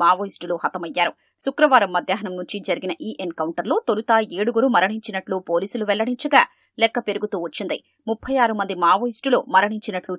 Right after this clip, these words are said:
చెబుతున్నా, మృతుల సంఖ్య ఇంకా పెరిగే అవకాశం ఉన్నట్లు తెలుస్తోంది. మృతులంతా మావోయిస్టు పార్టీ కాయ్ సిక్స్ కు చెందిన శ్రేణులుగా భావిస్తున్నారు. వీరిలో ఆ పార్టీ దండకారుణ్య రాష్ట్ర కమిటీ సభ్యుడు, ఆంధ్రప్రదేశ్ విజయవాడకు చెందిన జోరిగె నాగరాజు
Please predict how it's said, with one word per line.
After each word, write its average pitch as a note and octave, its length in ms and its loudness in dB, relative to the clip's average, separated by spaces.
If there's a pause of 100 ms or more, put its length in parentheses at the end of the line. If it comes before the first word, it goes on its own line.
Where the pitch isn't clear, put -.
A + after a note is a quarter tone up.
చెబుతున్నా, F#3 380 2 (320)
మృతుల D#4+ 320 0
సంఖ్య A#3 360 2
ఇంకా A#3 160 -2 (100)
పెరిగే F#3+ 320 -2
అవకాశం G3 440 -2
ఉన్నట్లు E3+ 360 -8
తెలుస్తోంది. E3+ 460 -2 (340)
మృతులంతా B3 460 6 (160)
మావోయిస్టు A3+ 560 4
పార్టీ F#3 280 2 (280)
కాయ్ A3+ 200 6 (100)
సిక్స్ - 280 -10
కు B3+ 140 -4
చెందిన G3+ 320 -2
శ్రేణులుగా G3+ 480 2 (100)
భావిస్తున్నారు. F3 540 0 (400)
వీరిలో B3 260 4 (180)
ఆ - 20 12 (120)
పార్టీ A#3 280 2 (100)
దండకారుణ్య G#3 640 0
రాష్ట్ర G3+ 320 2
కమిటీ F3+ 340 -2
సభ్యుడు, G#3 320 -2 (300)
ఆంధ్రప్రదేశ్ C4 540 0 (200)
విజయవాడకు G#3+ 540 2
చెందిన G3 240 2 (500)
జోరిగె B3+ 440 6
నాగరాజు A3+ 480 2